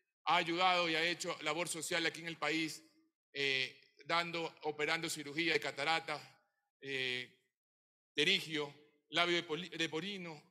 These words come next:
para dar hendido a muchas personas que han necesitado. World Vision, que opera en nuestra provincia de Los Ríos y en algunas provincias,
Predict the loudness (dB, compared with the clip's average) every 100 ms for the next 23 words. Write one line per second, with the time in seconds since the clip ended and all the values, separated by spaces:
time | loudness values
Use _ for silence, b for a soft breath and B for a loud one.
0 | -6 0 2 2 0 0 0 -2 -6 -10
1 | -6 -6 -6 -10 -6 -6 -4 -6 -6 -10
2 | -14 -8 0 0 -2 -12 _ b b b
3 | b b b _ _ 4 4 4 2 0
4 | -6 -10 _ _ 2 4 2 -2 4 6
5 | 6 2 -4 -4 -2 -2 0 0 0 0
6 | 2 4 4 0 -4 -6 -4 -4 -4 -4
7 | -10